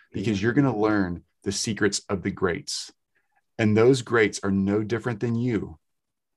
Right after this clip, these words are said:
Speaker 1: They just kept swimming out to catch the next wave.
Speaker 2: Mm.
Speaker 1: And I wanna learn how they did it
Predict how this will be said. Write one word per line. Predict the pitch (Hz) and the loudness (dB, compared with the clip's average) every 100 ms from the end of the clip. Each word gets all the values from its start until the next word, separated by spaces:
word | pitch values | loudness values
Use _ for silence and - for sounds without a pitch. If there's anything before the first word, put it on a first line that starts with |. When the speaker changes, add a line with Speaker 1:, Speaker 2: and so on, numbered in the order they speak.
| _ | _
Speaker 1:
They | 110 107 | 2 2
just | 160 151 - | 2 -2 -4
kept | - 117 | -4 -4
swimming | - - 107 101 | -4 -4 0 2
out | 92 92 | 0 -4
to | - | -10
catch | 95 - | -8 -8
the | - | -10
next | 85 - | -10 -8
wave. | 95 87 90 - _ _ _ _ _ | -8 -6 -8 -14 _ _ _ _ _
Speaker 2:
Mm. | 101 95 90 78 | -12 -10 -10 -8
Speaker 1:
And | 113 | -2
I | 110 | 0
wanna | 131 135 113 | 0 0 2
learn | 107 101 | 2 0
how | 98 | 0
they | 98 | -2
did | 98 104 131 | 0 2 2
it | 151 | 0